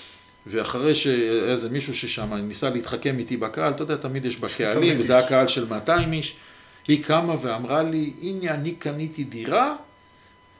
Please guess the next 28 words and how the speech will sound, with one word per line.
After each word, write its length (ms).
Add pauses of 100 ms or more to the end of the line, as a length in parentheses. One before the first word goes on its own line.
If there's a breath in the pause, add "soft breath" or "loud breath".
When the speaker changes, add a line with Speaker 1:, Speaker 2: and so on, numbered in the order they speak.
(140)
Speaker 1:
ושלושה 440
חודשים 480
אני 100
לא 120
משכירה 400
אותה." 240 (840)
כאילו, 440
איך 140
אתה 120
אומר 200
שזה 260
טוב? 260 (800 soft breath)
אני 160
לא 100
אכנס 380
לפה, 240
זה 120
ציבורי, 640
ואני 340
לא 140
אפגע 200
בשמה 320
הטוב, 200
היא 80
Speaker 2:
לא, 60
Speaker 1:
בחורה 240
Speaker 2:
ברור. 120
Speaker 1:
מקסימה. 480